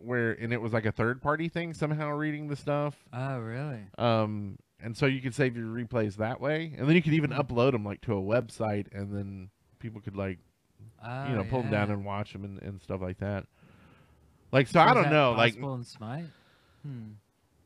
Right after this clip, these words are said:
Speaker 1: I don't know. Maybe it's something <clears throat> that they could work with, um, like, Curse, since they're already working with Curse on voice. Say, "Hey, would this be something that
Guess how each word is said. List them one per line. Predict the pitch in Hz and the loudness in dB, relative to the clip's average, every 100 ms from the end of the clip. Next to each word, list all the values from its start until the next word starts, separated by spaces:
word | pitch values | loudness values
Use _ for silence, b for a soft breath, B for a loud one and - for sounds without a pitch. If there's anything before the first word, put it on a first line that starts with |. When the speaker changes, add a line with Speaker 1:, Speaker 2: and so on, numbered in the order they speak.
| _ _ - - | _ _ -2 6
Speaker 1:
I | |
don't | 185 185 | 8 8
know. | 170 120 104 | 4 4 2
Maybe | 139 175 190 | 6 6 6
it's | 160 | 4
something | - - 147 208 156 135 - | 0 -4 -8 -4 -4 -6 0
<clears throat> | |
that | 170 170 131 98 - 151 127 | 4 4 2 -2 -2 2 4
they | 147 | 2
could | 147 135 | 2 4
work | 135 139 | 4 2
with, | 127 120 117 - | 6 8 8 6
um, | 127 120 110 104 95 - _ _ | 4 6 6 4 -2 -12 _ _
like, | 127 117 | 0 0
Curse, | - 202 233 110 | 4 6 6 2
since | - 113 113 | -8 -8 0
they're | |
already | 120 151 | 2 2
working | 151 151 | -2 -2
with | 135 110 | -6 -2
Curse | 143 123 127 | -2 -2 -2
on | 104 | -4
voice. | 110 165 196 - | 0 2 2 2
Say, | 143 | 2
"Hey, | 120 165 196 | 4 4 4
would | 135 | 4
this | 127 127 | 2 0
be | - | 0
something | 139 156 135 131 117 | 0 0 0 -2 0
that | 117 | -2